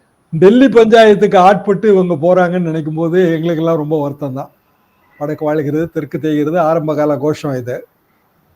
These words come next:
அண்ணா வந்து மாற்றான் தோட்டத்து மல்லிகைக்கு மனம் உண்டுன்னு சொன்னாரு அப்படின்னு இன்னைக்கு செங்கோட்டையன் வந்து எக்ஸாக்டா அந்த வார்த்தையை பயன்படுத்தாம சூசகமா சொன்னாரு.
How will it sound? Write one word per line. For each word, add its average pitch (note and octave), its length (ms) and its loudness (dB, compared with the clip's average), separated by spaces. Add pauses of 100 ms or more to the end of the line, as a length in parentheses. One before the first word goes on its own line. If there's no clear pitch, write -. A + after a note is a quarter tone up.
(120)
அண்ணா A3+ 300 2
வந்து B3 520 4
மாற்றான் A3 400 2
தோட்டத்து G3+ 420 0
மல்லிகைக்கு F#3+ 480 0
மனம் F3+ 280 -2
உண்டுன்னு F3 320 -2
சொன்னாரு E3 360 0
அப்படின்னு D3+ 360 -4
இன்னைக்கு E3+ 640 -6 (160)
செங்கோட்டையன் E3+ 420 -2
வந்து D#3+ 320 -8 (720)
எக்ஸாக்டா G3+ 420 -2
அந்த F#3+ 220 0
வார்த்தையை E3+ 400 0
பயன்படுத்தாம D3+ 600 -6 (1120)
சூசகமா G#3+ 460 2
சொன்னாரு. C3+ 400 -6